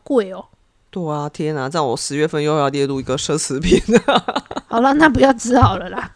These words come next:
Speaker 1: 我们去吃夜市牛排就好了。
Speaker 2: <laughs> 哎，现在夜市牛排也很贵，你以为现在夜市牛排很便宜哦？
Speaker 1: 嗯，真的吗？
Speaker 2: 哎呀。
Speaker 1: 嗯，好吧，
Speaker 2: 应该一百五
Speaker 1: 那不要吃了。
Speaker 2: 跑不掉，一百八、一百五、两百跑不掉了吧？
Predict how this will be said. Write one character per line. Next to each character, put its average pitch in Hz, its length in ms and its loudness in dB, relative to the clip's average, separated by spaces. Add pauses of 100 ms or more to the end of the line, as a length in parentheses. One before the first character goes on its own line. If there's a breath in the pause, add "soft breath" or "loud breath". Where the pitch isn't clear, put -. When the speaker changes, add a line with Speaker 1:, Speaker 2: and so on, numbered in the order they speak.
(120)
Speaker 1:
我 233 60 -10
们 254 160 -2
去 277 120 -2
吃 262 160 -2
夜 247 200 6
市 226 140 -6
牛 190 180 -10
排 185 200 -10
就 190 100 -12
好 180 140 -12
了。 233 220 -8 (540)
Speaker 2:
<laughs> 302 600 -10
哎， 160 140 -2
现 202 180 -4
在 202 60 -2
夜 208 120 -2
市 196 140 -10
牛 156 120 -4
排 165 140 -4
也 127 140 -4
很 156 120 -8
贵， 139 220 -6
你 156 80 -8
以 143 40 -8
为 123 60 -8
现 160 120 -10
在 - 20 -8
夜 151 100 -8
市 151 120 -12
牛 120 100 -8
排 139 120 -10
很 - 100 -12
便 - 200 -14
宜 - 220 -14
哦？ 247 160 -14
Speaker 1:
嗯， 311 320 -8 (140)
真 330 120 4
的 349 100 8
吗？ 247 300 0 (340)
Speaker 2:
哎 269 180 -8
呀。 330 340 -8 (300)
Speaker 1:
嗯， 214 200 -10
好 196 120 -12
吧， 214 340 -10
Speaker 2:
应 311 100 -8
该 151 180 -2
一 226 120 2
百 226 180 2
五 226 40 4
Speaker 1:
那 - 0 -
不 - 0 -
要 - 0 -
吃 214 60 2
了。 175 60 0
Speaker 2:
跑 170 140 0
不 147 100 -4
掉， 202 140 -2
一 208 60 -2
百 131 160 -2
八、 165 240 -4
一 - 20 -8
百 165 160 -4
五、 131 140 -6
两 110 160 -8
百 - 100 -8
跑 - 140 -14
不 - 120 -16
掉 - 200 -10
了 50 120 -14
吧？ 226 160 -16